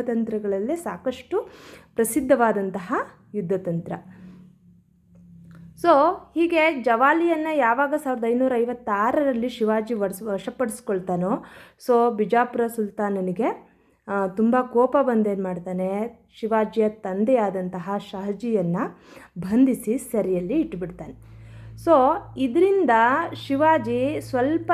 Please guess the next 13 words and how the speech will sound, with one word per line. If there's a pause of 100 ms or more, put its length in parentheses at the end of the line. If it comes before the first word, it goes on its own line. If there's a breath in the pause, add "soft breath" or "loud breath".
ಏನ್
ಮಾಡ್ತಾನೆ,
ಚಿಂತಾಕ್ರಾಂತನಾಗ್ತಾನೆ. (400 loud breath)
ಯಾಕೆ
ಅಂದ್ರೆ
ಆತನ
ತಂದೆಯನ್ನ, (400)
ಆ,
ಸೆರೆಮನೆಯಲ್ಲಿ
ಇಟ್ಟಿದ್ರಿಂದ. (480 loud breath)
So,
ಹಾಗಾಗಿ
ಕೆಲ,